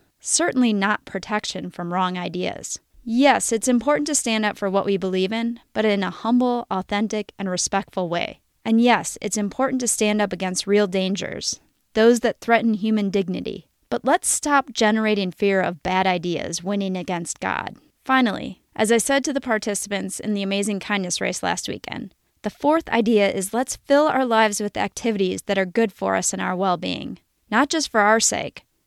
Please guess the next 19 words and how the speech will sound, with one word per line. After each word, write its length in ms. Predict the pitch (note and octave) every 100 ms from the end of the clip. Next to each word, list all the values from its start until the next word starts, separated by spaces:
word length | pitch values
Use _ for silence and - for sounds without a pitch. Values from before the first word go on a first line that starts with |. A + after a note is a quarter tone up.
| _
but 140 | - F#3+
so 180 | B3 A#3
that 160 | A#3
we 100 | A#3
can 180 | - A3+
be 140 | B3 C4
the 140 | A3+
leaders 500 | G#3+ A3+ F#3+ G3 -
that 160 | G3 F#3
we 140 | G3+
need 240 | G3 F#3+
to 100 | -
be. 320 | F#3 F#3 F3+ - _ _
Find 380 | - A#3 C#4+ C#4+
ways 340 | C#4+ C#4 C4
to 140 | - A3
move 320 | A#3 B3+ A3+
your 120 | A3+
body 540 | G3 F#3+ F#3+ - F3+